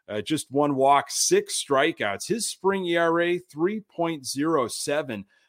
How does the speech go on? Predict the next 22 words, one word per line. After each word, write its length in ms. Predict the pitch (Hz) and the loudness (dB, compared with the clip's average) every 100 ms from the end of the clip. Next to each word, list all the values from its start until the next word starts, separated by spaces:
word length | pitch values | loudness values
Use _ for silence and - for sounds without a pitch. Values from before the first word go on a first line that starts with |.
| - | -8
Uh, 120 | 127 | -2
recently, 540 | 127 165 196 208 175 156 | 2 2 2 0 0 -2
Giolito 500 | 127 160 160 165 143 | 0 0 2 2 0
talked 320 | - 165 170 | 2 0 2
about 260 | 156 147 - | 0 0 0
the 80 | 127 | -4
spring 560 | - - 175 175 131 | -4 0 2 2 2
weather 320 | 131 180 214 | 2 4 4
and 100 | 135 | 0
how 220 | 117 135 151 | 0 0 -2
it's 160 | - | -6
been 220 | - 117 - - | -6 -6 -6 -4
feeling. 560 | 196 240 160 104 101 _ _ 120 | 0 2 2 -2 -8 _ _ -6
Uh, 120 | 117 | -4
usually 580 | 113 165 240 214 202 156 | -2 0 2 6 6 4
spring 320 | - 175 156 | 0 -2 -2
training 360 | - 170 180 | 0 0 2
in 60 | 165 | 2
Arizona 560 | 160 165 127 156 190 170 | 2 2 2 2 2 2
is 180 | 123 | 0
sun 220 | - 170 160 | 0 0 -2
shining 560 | - 165 165 165 165 | -2 0 0 0 -4